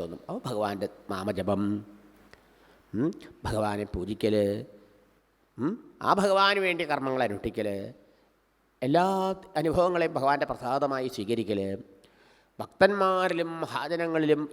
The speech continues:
ഈശ്വരബുദ്ധിയോടുകൂടി അവരെ ബഹുമാനിച്ച് ആദരിച്ച് സേവ ചെയ്യൽ, ആ, ഇങ്ങനെയൊക്കെയുള്ള അനുഷ്ഠാനങ്ങൾ ചെയ്യും.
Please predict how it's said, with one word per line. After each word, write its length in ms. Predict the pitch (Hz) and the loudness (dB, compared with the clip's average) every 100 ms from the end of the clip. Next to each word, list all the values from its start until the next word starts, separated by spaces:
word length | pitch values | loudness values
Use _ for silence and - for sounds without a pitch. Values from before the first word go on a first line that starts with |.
| 127 | -6
ഈശ്വരബുദ്ധിയോടുകൂടി 840 | - 135 160 160 143 139 127 123 120 | -2 0 -2 0 2 2 2 2 2
അവരെ 160 | 117 117 104 | 2 0 0
ബഹുമാനിച്ച് 500 | 110 117 117 110 120 | -2 -2 -2 -2 -2
ആദരിച്ച് 420 | 101 113 110 - 175 - - - - | 0 -4 0 2 2 0 -14 -20 -12
സേവ 180 | 95 82 110 | -10 -4 2
ചെയ്യൽ, 240 | 107 104 104 101 104 - - _ _ _ _ _ _ _ - - 110 | 2 2 0 -2 -6 -18 -20 _ _ _ _ _ _ _ -20 0 4
ആ, 40 | 143 175 - - - - _ _ _ | 4 4 -6 -20 -20 -20 _ _ _
ഇങ്ങനെയൊക്കെയുള്ള 440 | 95 107 117 110 104 | -4 -2 -2 -2 -4
അനുഷ്ഠാനങ്ങൾ 460 | 95 - 92 95 101 78 | -4 -8 -8 -8 -8 -10
ചെയ്യും. 180 | - | -14